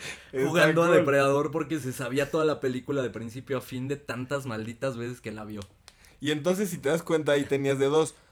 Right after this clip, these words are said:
Speaker 1: Una, ponerte mamadísimo como Arnold,
Speaker 2: <laughs> Claro.
Speaker 1: o la otra, ser un gruñón como el Depredador.
Speaker 2: <laughs> Exactamente, güey. Justo a eso iba. Prácticamente mis, mis padres y, y, y muchas gracias a ellos porque,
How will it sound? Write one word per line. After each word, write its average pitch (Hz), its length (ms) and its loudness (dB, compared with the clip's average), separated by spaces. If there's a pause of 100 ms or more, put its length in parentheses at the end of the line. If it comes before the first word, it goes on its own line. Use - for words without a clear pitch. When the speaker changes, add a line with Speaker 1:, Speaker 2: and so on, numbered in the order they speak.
(140)
Speaker 1:
Una, 156 320 0
ponerte 139 320 -2
mamadísimo 131 640 -2
como 117 260 -2
Arnold, 151 340 6 (120)
Speaker 2:
<laughs> - 100 -14
Claro. 269 220 4
Speaker 1:
o 135 100 0
la 180 220 8
otra, 185 300 8
ser 160 140 2
un 165 120 2
gruñón 156 420 2
como 147 220 -2
el 147 80 2
Depredador. 170 580 6
Speaker 2:
<laughs> 247 360 10 (140)
Exactamente, 381 920 0
güey. 233 260 2 (840)
Justo 302 340 0
a 294 60 8
eso 262 300 8
iba. 254 220 2 (380)
Prácticamente 220 880 0
mis, 160 280 -2
mis 165 300 0
padres 185 480 -2
y, 147 240 -6
y, 147 440 0
y 143 40 -2
muchas 165 380 -4
gracias 160 420 0
a 127 100 -2
ellos 143 280 0
porque, 113 300 -8